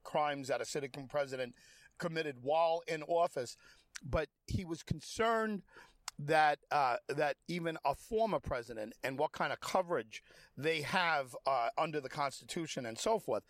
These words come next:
And, you know, that kind of made me think that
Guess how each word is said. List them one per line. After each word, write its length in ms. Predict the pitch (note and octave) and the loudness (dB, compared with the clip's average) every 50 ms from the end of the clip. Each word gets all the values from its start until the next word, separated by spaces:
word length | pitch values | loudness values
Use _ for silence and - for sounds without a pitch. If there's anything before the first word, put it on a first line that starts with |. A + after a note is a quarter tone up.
| - - - - - - _ - - - - | -12 -20 -20 -20 -20 -20 _ -20 -6 0 2
And, 260 | E3+ E3 E3 D#3+ D#3 - _ _ _ _ - _ - | 2 2 2 0 -4 -8 _ _ _ _ -14 _ -2
you 80 | F#3+ | 2
know, 100 | G#3 A3 | 2 4
that 200 | G3 G#3+ B3 A#3+ | 6 4 4 4
kind 200 | - - D4 C#4+ | 2 0 0 2
of 80 | C#4 G#3+ | 2 2
made 220 | F#3+ G3+ A3 G#3+ | 2 2 0 0
me 160 | F3 F#3 F#3+ E3 | -2 -2 -4 -4
think 440 | - - A#3 A3+ G#3+ F3+ - - - _ - _ _ _ _ _ _ _ | -2 0 2 2 2 0 -2 -8 -14 _ -20 _ _ _ _ _ _ _
that 420 | - C#3 E3+ E3+ F3 F3 E3+ E3+ | -4 0 2 4 4 4 4 2